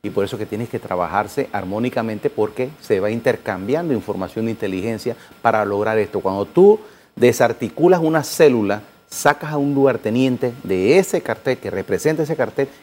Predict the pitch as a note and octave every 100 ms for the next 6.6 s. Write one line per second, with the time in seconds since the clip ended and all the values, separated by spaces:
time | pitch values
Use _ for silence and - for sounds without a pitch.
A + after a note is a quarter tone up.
0 | _ D3 C3+ C#3+ C#3+ C#3+ C3+ - - _
1 | _ - - C3+ C#3 C3+ A#2+ A2+ - A2
2 | A2 E3+ F#3 F3+ - A#2+ A2 B2 D3 E3+
3 | D#3+ D3 D3 - D3+ D3 D3+ - - F#2
4 | G2+ C#3 D3 C3 C#3+ - - - _ _
5 | A2+ B2+ F3+ A3+ A3 C3 G#2+ G#2 G2 D#2+
6 | - - C#2 C3+ D#3